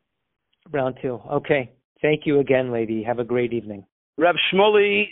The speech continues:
Speaker 2: thank you very much for your persistence, and I'm sorry that it took so long, but, uh, I hope that you and I hope that your, uh, audience will enjoy this interview. If anyone has any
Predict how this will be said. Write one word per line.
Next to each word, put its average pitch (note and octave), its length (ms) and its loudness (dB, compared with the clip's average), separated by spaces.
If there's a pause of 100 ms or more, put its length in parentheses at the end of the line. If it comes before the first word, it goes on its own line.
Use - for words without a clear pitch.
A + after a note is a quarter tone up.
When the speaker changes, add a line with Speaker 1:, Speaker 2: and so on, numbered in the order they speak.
(100)
Speaker 2:
thank F#3 260 2
you F#3 120 0
very F3 200 4
much E3+ 240 2
for F3 100 2
your E3 100 4
persistence, E3+ 640 0 (120)
and C#3+ 160 0
I'm C#3 120 -4
sorry D3+ 240 4
that C#3+ 120 2
it C#3 120 0
took D3+ 140 0 (100)
so D3 80 2
long, D3+ 480 4
but, B2+ 140 0 (120)
uh, C3+ 480 4
I C3 220 2
hope C#3 180 0 (120)
that B2+ 240 0
you D3 500 0
and B2+ 140 -2
I A#2 100 -8
hope C3+ 140 -6 (100)
that A#2+ 160 0 (100)
your, A#2 760 -2
uh, A2+ 40 -8 (580)
audience B2+ 420 2
will B2 160 -4
enjoy B2+ 340 0
this B2+ 160 -8
interview. B2+ 480 -2
If D3 120 -6
anyone B2+ 280 -4
has B2 220 -2
any A#2+ 200 -6